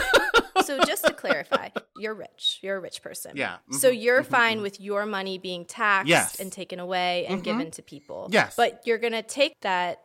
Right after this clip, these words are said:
Speaker 1: deficit
Speaker 2: Uh-huh.
Speaker 1: and you're gonna fill in that money that you've lost by being a good person with the money you've stolen from other rich people.
Speaker 2: Yes. And once I fill that amount,
Speaker 1: Uh-huh.
Speaker 2: then I'll give the leftover to the
Speaker 1: Wow.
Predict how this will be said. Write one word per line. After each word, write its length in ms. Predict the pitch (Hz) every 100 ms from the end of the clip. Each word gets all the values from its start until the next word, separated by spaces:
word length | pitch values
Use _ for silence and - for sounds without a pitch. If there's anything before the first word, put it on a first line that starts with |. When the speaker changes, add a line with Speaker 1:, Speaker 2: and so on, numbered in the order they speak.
| _ -
Speaker 1:
deficit 640 | 220 208 180 - 139 -
Speaker 2:
Uh-huh. 300 | 143 131 110 160
Speaker 1:
and 160 | 202
you're 180 | 202 202
gonna 340 | 196 180 175
fill 400 | 175 - 285 277
in 180 | 285 294
that 200 | 277 208
money 480 | 214 196 190 180 185 -
that 140 | 202
you've 240 | 202 190 -
lost 480 | 202 190 196 -
by 140 | - 185
being 220 | 190 190
a 80 | 180
good 180 | 175 165
person 520 | 185 170 - 165 170 _
with 340 | 202 240 240 -
the 80 |
money 280 | 220 196 190
you've 300 | 180 190 185
stolen 500 | - - 202 185 180
from 240 | 170 170 -
other 260 | - 240 208
rich 300 | - - -
people. 500 | - - - 131 208
Speaker 2:
Yes. 400 | 190 180 95 - -
And 120 | 156
once 200 | 156 170
I 100 | 185
fill 360 | 170 - 190 214
that 260 | 220 202 196
amount, 480 | 185 143 117 123 -
Speaker 1:
Uh-huh. 240 | 226 214 -
Speaker 2:
then 300 | 175 170 170
I'll 160 | 151
give 180 | 151 147
the 120 | 139
leftover 680 | 143 170 170 147 127 120 113
to 600 | - - 135 120 117 110 -
the 140 | -
Speaker 1:
Wow. 300 | 330 285 175